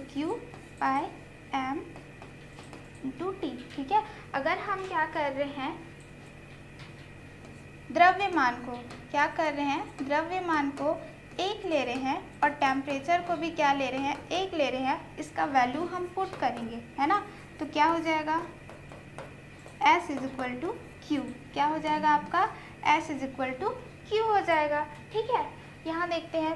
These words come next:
पदार्थ की विशिष्ट ऊष्मा धारिता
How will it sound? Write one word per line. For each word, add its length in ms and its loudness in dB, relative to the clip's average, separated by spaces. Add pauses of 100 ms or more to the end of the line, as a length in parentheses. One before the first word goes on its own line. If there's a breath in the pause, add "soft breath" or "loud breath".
पदार्थ 480 4
की 80 -2
विशिष्ट 520 -4
ऊष्मा 420 2
धारिता 560 4